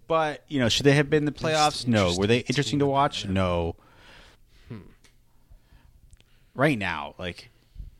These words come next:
Speaker 2: Hmm.
Speaker 1: Mariota's m-, middle of the road. Like, what do you
Speaker 2: Baltimore
Speaker 1: really have
Speaker 2: Ravens?
Speaker 1: going for you guys?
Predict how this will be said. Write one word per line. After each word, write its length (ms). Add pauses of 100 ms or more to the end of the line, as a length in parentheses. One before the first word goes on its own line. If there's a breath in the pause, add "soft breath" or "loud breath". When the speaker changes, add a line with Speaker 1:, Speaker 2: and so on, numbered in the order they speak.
Speaker 2:
Hmm. 240
Speaker 1:
Mariota's 500
m-, 260
middle 260
of 40
the 80
road. 220
Like, 160
what 160
do 60
you 60
Speaker 2:
Baltimore 200
Speaker 1:
really 100
have 160
Speaker 2:
Ravens? 180
Speaker 1:
going 180
for 140
you 140
guys? 540